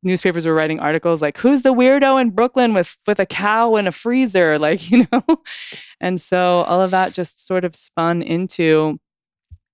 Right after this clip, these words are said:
"What else can I do?" It was a fun adventure. I've always been very curious about how I can optimize. And to me, it always, it hasn't always been around time efficiency. It's just been around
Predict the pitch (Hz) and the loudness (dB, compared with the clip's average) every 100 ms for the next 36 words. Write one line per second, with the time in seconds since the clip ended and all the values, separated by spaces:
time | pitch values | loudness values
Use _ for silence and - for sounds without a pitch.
0 | - _ _ _ 160 170 - 165 165 - | -20 _ _ _ -2 -2 -2 -4 -6 -6
1 | 160 147 147 131 - 156 - _ _ _ | -4 -2 -2 -4 -4 -10 -20 _ _ _
2 | 180 165 170 156 - _ 156 - 165 160 | -2 0 0 -2 -12 _ -12 -4 -2 -2
3 | 156 147 165 - 139 131 - 147 143 147 | -2 -4 -4 -4 -6 -6 -8 -6 -4 -4
4 | 151 - 147 135 151 147 143 - 156 156 | -4 -4 -4 -4 -2 -2 -2 -4 -6 -4
5 | 143 - 139 139 135 - 143 147 143 151 | -4 -6 -8 -8 -8 -8 -6 -6 -6 -8
6 | 143 - 147 143 143 - 143 - 156 143 | -10 -8 -6 -6 -6 -6 -6 -6 -4 -2
7 | 139 156 180 165 160 175 196 175 - 151 | -2 -2 -4 -8 -8 -6 -4 -4 -2 -2
8 | 147 147 143 - - _ _ _ _ 175 | -2 -2 -6 -14 -20 _ _ _ _ -10
9 | - 165 170 185 160 156 147 151 147 139 | -4 -4 -4 -4 -2 -4 -4 -6 -6 -6
10 | 156 139 - _ _ _ _ _ - 180 | -8 -10 -14 _ _ _ _ _ -10 -4
11 | 170 202 240 233 269 - 285 294 - 170 | -2 -2 -2 -2 -2 -2 -2 -2 -6 -14
12 | - - 165 - 160 156 147 143 143 | -10 -4 -4 -2 -2 0 0 -2 -4